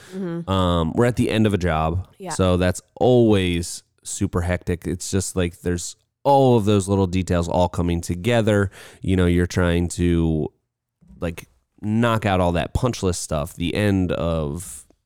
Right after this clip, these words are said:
Speaker 2: you know, all of the little details coming together. So that's always stressful as it is. Um, having a new person start and just, like,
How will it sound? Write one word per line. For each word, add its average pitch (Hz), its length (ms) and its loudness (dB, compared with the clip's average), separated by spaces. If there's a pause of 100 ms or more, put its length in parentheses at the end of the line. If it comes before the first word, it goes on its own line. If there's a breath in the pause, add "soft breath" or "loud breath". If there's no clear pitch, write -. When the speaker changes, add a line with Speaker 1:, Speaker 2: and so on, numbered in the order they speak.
(120)
Speaker 2:
you 123 100 0
know, 87 120 -2 (160)
all 143 340 4
of 107 80 0
the 110 100 4
little 101 240 4
details 85 400 -2
coming 85 200 -2
together. 82 320 0
So - 140 -6
that's 117 180 0 (100)
always 104 420 4
stressful 92 440 0
as 85 180 0
it 92 80 -2
is. 131 380 2 (440 loud breath)
Um, 87 460 2
having 104 240 2
a 98 40 4
new 101 180 4
person 95 380 -2
start 98 500 0
and 85 300 -2
just, 92 320 -2
like, 80 200 -2